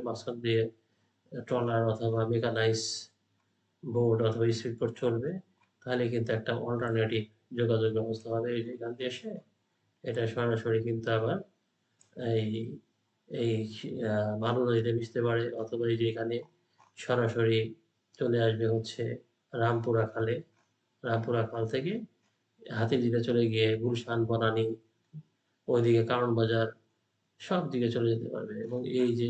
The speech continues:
এই খালটা, এইখানে একটা অবস্ট্রাকল করে ফেলছে এই রাস্তাটার কারণে, এইদিকে কিন্তু সুইচ গেট আছে, এগুলো কোনো দরকার নাই। এগুলোকে অত্যাধুনিক করতে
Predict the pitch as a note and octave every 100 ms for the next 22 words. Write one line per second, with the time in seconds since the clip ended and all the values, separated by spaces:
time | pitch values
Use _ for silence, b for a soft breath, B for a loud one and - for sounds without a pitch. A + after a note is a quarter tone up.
0 | B2 B2 B2 A2+ B2+ A#2+ B2+ B2 A2+ A#2
1 | A2+ - A#2+ - - A#2+ - - - -
2 | _ _ _ _ _ _ _ B2+ B2 A#2
3 | - A#2+ B2 A#2+ A#2+ A#2 A#2+ - A#2+ A#2
4 | A#2 A#2 A2+ - A#2+ A#2 - _ _ _
5 | - - B2 A#2 A2+ A2+ A2+ A2 B2+ A#2
6 | B2 C3 C3+ D3 B2+ B2 B2+ B2 C3+ D#3
7 | A#2 A#2+ B2 - F#3+ - _ _ _ _
8 | _ - D#3 D#3 - D#3+ C#3+ B2+ B2 A#2+
9 | -